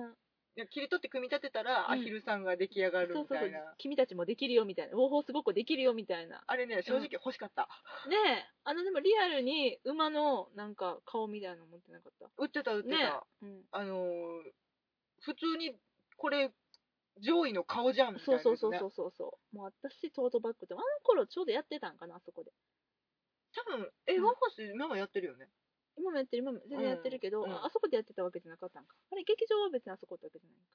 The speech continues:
Speaker 1: か。
Speaker 2: は、多分ね、あそこやと思う。あの、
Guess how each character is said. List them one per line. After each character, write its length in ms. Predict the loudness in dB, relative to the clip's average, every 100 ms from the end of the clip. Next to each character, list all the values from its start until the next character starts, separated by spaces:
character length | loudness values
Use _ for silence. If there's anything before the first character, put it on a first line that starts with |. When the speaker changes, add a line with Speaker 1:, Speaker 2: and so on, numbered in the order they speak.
| _ 0
Speaker 1:
か。 60 |
Speaker 2:
は、 180 | 2 2
多 160 | -2 -4
分 200 | -6 -6
ね、 160 | -6 -6 -8 _ _ _ -16
あ 80 | -14
そ 160 | -10 -8
こ 200 | -4 -4
や 140 | -6
と 80 | -14
思 60 | -18
う。 20 | _ -20
あ 80 | -20
の、 380 | -20 -20 -20